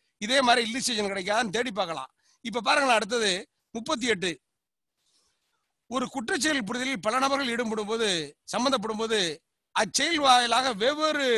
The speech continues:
குற்றங்களுக்கு குற்றவாளி ஆகலாம். இப்ப எடுத்துக்காட்டு பாருங்க, கடுஞ்சினமூட்டும் சூழ்நிலைகளில் ஏ இசட்டை தாக்குகிறார், அவர் இசட்டை கொல்வது கொலையாகாத மரண விளைவிக்கும் குற்றம். அதாவது பின்னாடி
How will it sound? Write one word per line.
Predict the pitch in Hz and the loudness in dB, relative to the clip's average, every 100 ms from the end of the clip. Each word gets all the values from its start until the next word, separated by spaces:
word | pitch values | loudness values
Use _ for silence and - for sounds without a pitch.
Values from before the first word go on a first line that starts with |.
| 190 147 | 0 -4
குற்றங்களுக்கு | 208 269 233 214 254 | -4 -2 -2 -4 -10
குற்றவாளி | 202 226 226 208 | -8 -2 0 2
ஆகலாம். | 165 175 165 120 _ _ _ _ _ _ _ _ _ _ _ _ | 2 0 -2 -4 _ _ _ _ _ _ _ _ _ _ _ _
இப்ப | 202 | -4
எடுத்துக்காட்டு | 190 220 262 226 196 | -2 -2 -2 -2 0
பாருங்க, | 175 175 156 - _ _ _ _ - | -2 -4 -6 -14 _ _ _ _ -8
கடுஞ்சினமூட்டும் | 185 247 233 233 220 190 196 | -4 -2 -2 -2 -2 -4 -6
சூழ்நிலைகளில் | 214 190 180 185 233 339 _ _ _ _ | -6 -4 -2 -4 -8 -14 _ _ _ _
ஏ | 185 240 226 | 0 2 2
இசட்டை | 180 240 226 | 0 -2 -2
தாக்குகிறார், | 185 190 175 180 175 139 _ _ _ _ _ _ | 0 0 0 -2 -2 -2 _ _ _ _ _ _
அவர் | 170 226 214 | 0 0 0
இசட்டை | 202 294 302 | -2 -2 -2
கொல்வது | 190 233 254 240 214 | -2 -4 -4 -4 -6
கொலையாகாத | 202 247 269 277 269 277 | -4 0 2 2 2 0
மரண | 214 214 240 | 0 -2 -2
விளைவிக்கும் | 226 220 208 | -4 -6 -8
குற்றம். | 180 165 190 - _ _ _ _ _ _ _ _ _ _ - | -10 -6 -6 -6 _ _ _ _ _ _ _ _ _ _ -4
அதாவது | 196 214 214 196 180 165 | 0 0 0 0 -2 -4
பின்னாடி | 214 226 | -6 -6